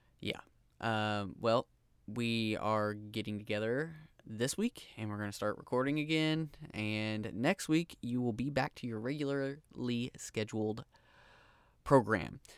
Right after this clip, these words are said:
But in the meantime, I did another episode of Project Nova. I hope y'all like it. If you do, go back and listen to the older episodes. If you don't wanna listen to one mic 'cause the audio quality is too bad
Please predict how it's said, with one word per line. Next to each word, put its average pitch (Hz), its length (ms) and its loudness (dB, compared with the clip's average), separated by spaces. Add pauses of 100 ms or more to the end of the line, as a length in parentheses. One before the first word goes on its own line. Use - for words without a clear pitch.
(540)
But 175 220 12
in 156 100 6
the 151 80 8
meantime, 123 560 6
I 110 720 6 (100)
did 113 160 4
another 113 480 6
episode 110 600 4
of 107 720 4 (1800)
Project 113 280 4
Nova. 190 340 6 (280)
I 104 100 0
hope 101 240 -6
y'all 95 180 -2
like 131 240 0
it. - 540 -4
If 98 400 -4
you 104 60 -2
do, 180 340 4
go 151 100 4
back 120 280 6
and 113 260 0
listen 113 240 -2
to 107 120 -4
the 104 180 0
older 110 260 2
episodes. 127 760 2 (760)
If 104 360 2
you 104 80 0
don't 117 200 2 (240)
wanna 123 220 2
listen 117 300 2
to 113 340 0
one 165 260 6
mic 160 440 4
'cause 101 240 2
the 110 60 2
audio 113 220 6
quality 117 360 4
is 113 100 -6
too 120 140 -2
bad 123 340 2